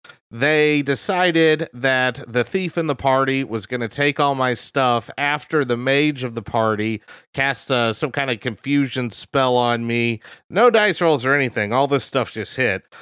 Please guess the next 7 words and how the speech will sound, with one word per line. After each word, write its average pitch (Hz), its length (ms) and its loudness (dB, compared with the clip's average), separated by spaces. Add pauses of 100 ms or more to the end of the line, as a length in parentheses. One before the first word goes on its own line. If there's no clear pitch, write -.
(120)
So 139 180 2
they 127 160 2
took 196 260 2
all 185 140 2
my 165 160 0
stuff 139 400 0
immediately. 110 760 0